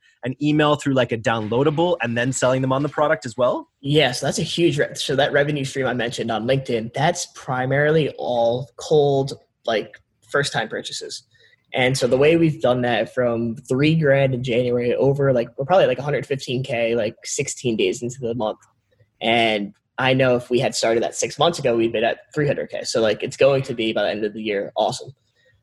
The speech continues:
Speaker 2: Uh, but the way we're doing that was our biggest mistake was we'd capture email, send them the discount code, and then they'd never hear from us again.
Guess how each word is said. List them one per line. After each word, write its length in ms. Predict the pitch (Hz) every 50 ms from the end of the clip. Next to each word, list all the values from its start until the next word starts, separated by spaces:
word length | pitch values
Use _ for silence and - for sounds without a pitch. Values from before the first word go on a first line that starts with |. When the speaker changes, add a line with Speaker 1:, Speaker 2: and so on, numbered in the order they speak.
| _ -
Speaker 2:
Uh, 160 | - 113 113 110
but 180 | 110 107 -
the 60 | 135
way 180 | 131 143 151 165
we're 140 | 165 160 147
doing 340 | 135 147 147 147 135 131 123
that 300 | 127 135 135 120 - - _ _ -
was 160 | 139 135 -
our 80 | 127 135
biggest 380 | 151 185 190 185 190 180 - 170
mistake 500 | 143 139 - - 117 113 143 170 - -
was 180 | 127 123 123
we'd 200 | 131 120 107 -
capture 420 | - - 139 117 113 - - 139 107
email, 460 | 123 127 131 131 139 156 175 - _ _ _ _ _ _ _ _ _ _ _
send 340 | - - - 139 135 143 151
them 140 | 156 156
the 80 | 151 143
discount 400 | 143 147 151 - 160 123 123 -
code, 400 | - 127 120 117 113 135 156 - _ - -
and 120 | 123 120
then 280 | 120 113 120 120 110 98
they'd 180 | 131 120 117
never 240 | 113 123 123 123 120
hear 220 | 120 - 127 123 127
from 160 | 127 110 101
us 160 | - - -
again. 340 | - 107 101 95 - 131